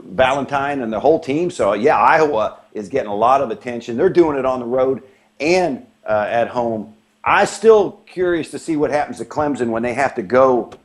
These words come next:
to, you know, different places. But, yeah, those two teams have really got a lot of attention, and look for them to really rise,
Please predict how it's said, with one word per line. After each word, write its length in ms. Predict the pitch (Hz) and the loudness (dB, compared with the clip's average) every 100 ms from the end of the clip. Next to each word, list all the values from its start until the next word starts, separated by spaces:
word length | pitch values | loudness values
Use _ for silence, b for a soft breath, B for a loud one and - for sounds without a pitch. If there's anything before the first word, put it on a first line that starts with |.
| _ _ - | _ _ -10
to, 320 | 131 113 113 - | -4 -4 -4 -4
you 140 | 120 | 0
know, 120 | 113 | 0
different 360 | 101 135 120 90 | 2 0 -2 -2
places. 420 | 123 131 120 95 | 0 0 -2 -10
But, 180 | 76 104 | -6 0
yeah, 160 | 131 131 | 4 6
those 200 | 185 180 | 6 4
two 160 | 185 | -2
teams 320 | - 165 147 123 | -4 -2 -2 -2
have 140 | 101 | 0
really 260 | 135 139 120 | 2 2 4
got 220 | 127 120 | 4 4
a 60 | |
lot 260 | 113 123 131 | 4 4 4
of 100 | - | -2
attention, 380 | - 135 123 107 | -6 -8 -8 -6
and 100 | 113 | -2
look 160 | 160 | -2
for 120 | - 120 | -2 -4
them 180 | 135 | -2
to 60 | 117 | -2
really 320 | 110 127 120 | 0 2 2
rise, 500 | 107 117 120 117 - | 4 4 4 0 -4